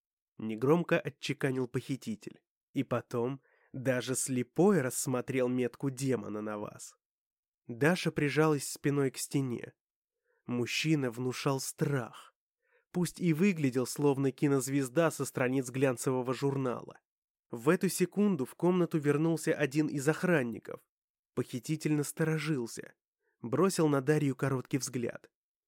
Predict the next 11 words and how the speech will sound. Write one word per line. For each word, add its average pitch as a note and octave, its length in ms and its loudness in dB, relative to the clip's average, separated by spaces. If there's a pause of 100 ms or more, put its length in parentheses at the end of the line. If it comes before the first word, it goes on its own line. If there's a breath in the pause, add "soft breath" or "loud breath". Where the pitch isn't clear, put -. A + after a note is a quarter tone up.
(260)
Охранник C3+ 560 0
замер B2 480 2
за A#2+ 140 -6
спиной B2+ 400 -2
хозяина. B2 720 -4 (640)
«Ребята E3+ 480 6
покажут F3 480 4
вам D3+ 360 4
вашу D3+ 340 4
комнату, C#3 480 2
Дарья», A#2 440 2